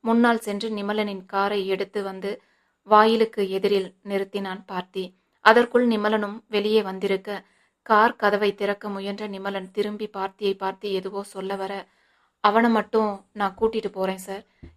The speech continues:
என்றிருந்தான் நிமலன் சொல்ல வருவதை உணர்ந்து கொண்ட பார்த்தி.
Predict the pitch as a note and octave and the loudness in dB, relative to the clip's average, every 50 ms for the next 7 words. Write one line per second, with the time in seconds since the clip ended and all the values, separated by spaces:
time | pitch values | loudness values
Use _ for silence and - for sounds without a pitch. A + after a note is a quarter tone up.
0 | _ _ _ _ _ _ _ _ _ _ _ - A#3+ A#3 A3+ A3 G#3+ A3 G#3+ A3 | _ _ _ _ _ _ _ _ _ _ _ 0 2 4 4 4 4 4 4 4
1 | A3 A3+ A3 A3 A3+ A#3+ C#4+ - - - A3 A3 G#3+ A3 A3+ A3 A3+ A3+ G#3+ - | 4 4 4 4 4 2 0 -4 -4 0 0 2 4 4 4 4 4 2 0 -2
2 | - G#3+ G#3 A3 A3+ A#3 A3 G#3 G3+ G3 G#3 G#3 G#3 G3 G3 F#3+ G3 G3+ G3 G3 | -2 0 2 2 2 6 6 6 6 6 4 2 2 2 0 0 0 -2 -4 -4
3 | G#3 - - F#3+ F#3+ G3 G3+ - G3 F#3+ F#3 - - G3+ F#3+ | -6 -6 -6 -6 -6 -6 -10 -8 -8 -8 -8 -6 -2 -2 -2